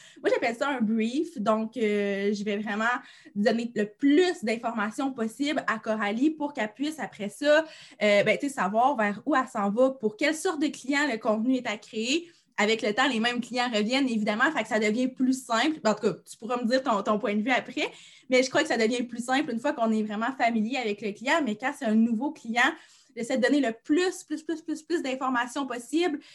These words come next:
Je vais aussi, des fois, donner des petits cues stratégiques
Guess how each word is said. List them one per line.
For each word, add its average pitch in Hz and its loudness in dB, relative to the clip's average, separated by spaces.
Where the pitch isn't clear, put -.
Je 214 -4
vais 247 2
aussi, 233 -6
des 240 0
fois, 269 -2
donner 254 2
des 240 -2
petits - -10
cues 294 0
stratégiques 254 -2